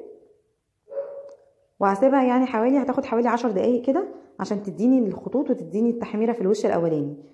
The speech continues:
اللي هو الوش اللي عليه الجلد. زي ما انتوا شايفين كده هسيبها طبعًا كده على أعلى حاجة كده على النار عالية جدًا. كده بقى شكلها بالمنظر ده كده من ناحية الجلد. قلبتها على الناحية التانية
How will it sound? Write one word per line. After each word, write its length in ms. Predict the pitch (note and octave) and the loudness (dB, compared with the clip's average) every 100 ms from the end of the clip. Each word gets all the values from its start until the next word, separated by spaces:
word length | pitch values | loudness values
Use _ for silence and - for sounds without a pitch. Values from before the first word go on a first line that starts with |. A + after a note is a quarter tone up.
| - | -8
اللي 120 | F3 | -2
هو 120 | G3 A3+ | 2 4
الوش 260 | G3+ A#3 | 4 4
اللي 120 | G#3+ | 0
عليه 160 | E3+ G3+ | 2 0
الجلد. 460 | E3 D3 F#2 - - - _ _ _ _ _ _ _ _ _ _ _ _ _ _ _ _ _ _ _ _ - - - - - - | 0 -2 -2 -10 -20 -20 _ _ _ _ _ _ _ _ _ _ _ _ _ _ _ _ _ _ _ _ -16 -14 -14 -16 -10 2
زي 140 | A3+ | 4
ما 100 | A3+ | 4
انتوا 120 | A#3 A#3 | 2 0
شايفين 280 | F3+ A#3 | 0 0
كده 320 | A#3 B3 F#4+ B3 | 2 2 2 0
هسيبها 260 | G3 A3+ | 0 0
طبعًا 320 | A3 A3+ G#3+ | 2 0 0
كده 180 | F#3 A#3 | 0 0
على 160 | G3+ F#3+ | 2 0
أعلى 300 | G#3+ G#3+ G3+ | 0 -2 -2
حاجة 320 | A3+ G#3+ E3 - - | -2 -2 -4 -8 -6
كده 160 | - G#3 | -2 0
على 160 | G3 | -2
النار 240 | E3+ F3 B3+ | -2 0 2
عالية 240 | A3 A3 | 2 2
جدًا. 300 | F#3 D#3+ - - - _ _ _ _ _ _ | 2 -4 -10 -18 -20 _ _ _ _ _ _
كده 160 | - A3+ | 4 4
بقى 160 | G3 F#3 | 4 0
شكلها 320 | F#3 G#3 A3+ | -2 0 0
بالمنظر 400 | G3 G3 A3 F#3 | 2 0 0 0
ده 100 | G#3 | -2
كده 200 | A3 G#3+ | -2 -2
من 160 | F#3 | -2
ناحية 260 | F3+ A#3 A3+ | -4 -4 -4
الجلد. 320 | F3+ G#3+ C#4 | 2 2 4
قلبتها 340 | F#3+ F3 - A#3 | 2 0 0 0
على 120 | G3+ | 0
الناحية 260 | G3+ G#3+ | -2 -2
التانية 420 | G#3+ A#3 C4 F4+ | -2 2 4 4